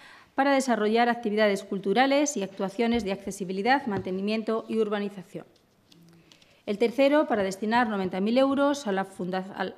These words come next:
al funcionamiento del Museo Esteban Vicente en Segovia.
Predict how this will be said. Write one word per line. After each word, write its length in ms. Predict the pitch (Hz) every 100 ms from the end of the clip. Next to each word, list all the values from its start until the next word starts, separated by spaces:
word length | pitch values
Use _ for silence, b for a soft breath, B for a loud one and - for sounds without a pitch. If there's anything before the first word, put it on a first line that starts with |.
| -
al 120 | 196
funcionamiento 800 | 214 208 208 220 285 262 226 180
del 100 | 180
Museo 560 | 180 175 226 233 233 233
Esteban 540 | 202 - 214 214 214 214
Vicente 720 | 202 208 220 208 196 214 214 - -
en 100 | 208
Segovia. 480 | 202 170 - -